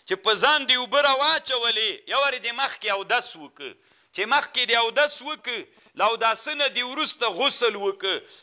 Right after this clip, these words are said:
چې ځان نه دې داسې اوبه وچولې، یا دې ځان موښوده، نو خو عورت خو هم سړی موښي که نه؟ نو چې موښوده دی، نو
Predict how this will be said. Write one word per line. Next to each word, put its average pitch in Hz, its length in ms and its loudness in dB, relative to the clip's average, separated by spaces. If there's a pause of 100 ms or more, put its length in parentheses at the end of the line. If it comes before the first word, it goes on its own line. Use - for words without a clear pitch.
چې 190 100 -2 (120)
ځان 262 260 4
نه 247 120 2
دې 233 220 0
داسې 247 200 -2
اوبه 233 340 -2
وچولې، 262 680 2 (580)
یا 190 200 4
دې 196 140 -4 (100)
ځان 240 320 2
موښوده، 202 580 -2 (300)
نو 165 80 -6
خو 180 120 0
عورت 196 420 4
خو - 80 0
هم 302 80 0
سړی 220 340 2 (100)
موښي 165 300 -6
که 147 100 0
نه؟ 120 200 -10 (280)
نو 175 80 -4
چې 220 140 -2 (120)
موښوده 220 560 2
دی، 320 240 4
نو 214 160 -2